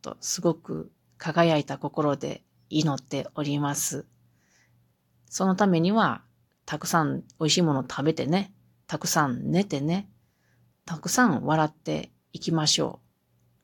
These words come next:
う。ということで、一月四日、ラジオトークでの抱負を話してみました。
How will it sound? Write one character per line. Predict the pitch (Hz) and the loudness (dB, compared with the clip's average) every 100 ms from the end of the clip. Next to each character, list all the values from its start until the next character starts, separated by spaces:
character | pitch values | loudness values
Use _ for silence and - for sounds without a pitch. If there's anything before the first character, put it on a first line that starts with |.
| _ - | _ -2
う。 | |
と | 240 | 2
い | 226 | 2
う | |
こ | 214 | 0
と | 196 139 | -2 -4
で、 | - - _ _ _ _ _ _ _ _ _ _ _ | -6 -16 _ _ _ _ _ _ _ _ _ _ _
一 | 151 147 | -4 -2
月 | 143 139 135 | 0 -2 -4
四 | 127 | -4
日、 | - 127 - _ _ _ _ _ _ | -6 -10 -10 _ _ _ _ _ _
ラ | 143 143 | -4 0
ジ | 160 | 0
オ | - | 0
ト | 185 165 | 2 2
ー | |
ク | 147 | 2
で | 135 | 0
の | 165 165 202 - _ | 2 0 -2 -12 _
抱 | 156 147 | 0 0
負 | 151 151 170 | 0 2 4
を | - - _ _ _ _ _ _ - | 4 -2 _ _ _ _ _ _ -10
話 | 156 135 | -4 0
し | - | 0
て | 139 | 0
み | 143 | -2
ま | 139 | 0
し | 139 | -2
た。 | - - | -4 -8